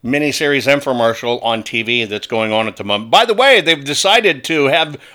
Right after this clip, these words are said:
a rip-roaring engagement, and they're going to redo the series of January sixth, starting it again in September. So it's gonna go on for a while. They wanna make sure they hit everybody,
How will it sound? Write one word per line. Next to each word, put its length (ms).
a 100
rip-roaring 960
engagement, 800
and 260
they're 120
going 420
to 100
redo 520
the 80
series 460
of 100
January 400
sixth, 300
starting 280
it 100
again 180
in 80
September. 600
So 280
it's 160
gonna 180
go 260
on 140
for 120
a 40
while. 220
They 80
wanna 160
make 160
sure 200
they 200
hit 240
everybody, 580